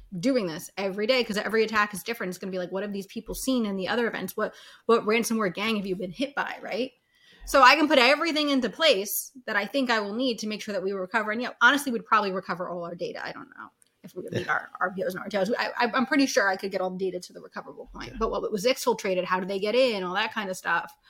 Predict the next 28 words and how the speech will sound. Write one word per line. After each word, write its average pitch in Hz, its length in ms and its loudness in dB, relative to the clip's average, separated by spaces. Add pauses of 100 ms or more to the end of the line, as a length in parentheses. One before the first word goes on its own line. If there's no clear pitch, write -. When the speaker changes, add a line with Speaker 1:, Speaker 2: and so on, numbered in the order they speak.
(460)
Speaker 1:
Um, 180 440 0 (640)
you 233 80 6
don't 254 120 6
know, 240 140 8
which 208 120 -2
is 196 100 -6
why 226 100 4
you 226 100 4
have 214 160 2
to - 60 -20
call 226 140 -2
the 202 60 -4
pros. 180 260 -4
You 208 60 -8
have 185 80 -8
to - 60 -20
call 208 120 -10
the - 60 -16
people 196 200 -8
that 185 180 -8
do 175 140 -8
this 156 160 -10
every - 160 -14
day. - 80 -10 (300)
Speaker 2:
Is 190 220 8
there 254 340 0 (320)
sort 151 280 0
of 151 160 0